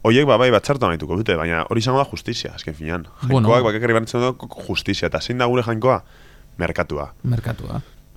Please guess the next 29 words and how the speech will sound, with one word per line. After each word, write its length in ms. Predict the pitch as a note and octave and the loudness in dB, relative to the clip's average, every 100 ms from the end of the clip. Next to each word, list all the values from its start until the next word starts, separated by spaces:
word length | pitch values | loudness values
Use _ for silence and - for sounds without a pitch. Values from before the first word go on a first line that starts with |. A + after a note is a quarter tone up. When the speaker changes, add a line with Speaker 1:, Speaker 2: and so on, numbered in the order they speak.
| - - | -8 -4
Speaker 1:
Eta 200 | E2+ F2 | 2 4
horrek, 220 | G2 F#2+ | 4 6
eh, 360 | G2 G2+ G2+ G2+ | 6 8 8 6
horrek 240 | G#2 G#2+ G#2+ | 6 4 2
esaten 200 | G#2+ A2 | 0 2
duena, 200 | C3 B2+ | 4 6
ba, 80 | A2 | 6
horrela 280 | C3 G2+ F2+ | 4 2 0
da, 160 | G#2+ E2+ | 0 0
bai. 200 | G#2+ - | 0 -2
Ba, 200 | - - - | -6 -6 -6
ezin 220 | - A#2+ B2+ | -2 0 0
duzuna 280 | A#2+ C3 | 2 4
da, 100 | C#3 B2+ - - - - - - - - - - - - - | 4 4 0 -10 -20 -20 -20 -20 -20 -20 -20 -20 -20 -20 -4
egon, 360 | G#2+ A2+ F2+ E2+ | 0 2 2 0
ba, 220 | D#2+ D2+ | -2 -2
ba, 160 | E2+ E2 | 0 0
hori 240 | B1 G#2 | 2 0
izan 320 | F#2 G#2+ G#2 G#2 | 2 0 2 4
edo 480 | G#2 G#2 G#2 G#2 | 4 4 4 4
garbitzaile 480 | G2 F2+ F2 G#2 F#2+ F#2 | 4 0 0 0 2 4
bat, 400 | A#2+ A#2+ B2 G#2 | 6 6 4 2
edo, 260 | F#2+ F2+ F2+ - - - - - - - | 2 2 -2 -12 -20 -20 -20 -20 -10 -4
edo 220 | F#2 F2+ F#2 | 0 2 2
langile 440 | F2 F#2 G2 F#2+ | 2 0 0 4
bat 260 | F#2+ G2 F#2 | 6 6 4
fabrika 320 | G2+ F#2+ G2+ | 0 0 4
baten, 380 | A2 A#2 A#2+ A2+ | 4 4 2 2
edo, 180 | G2 F#2 | 2 2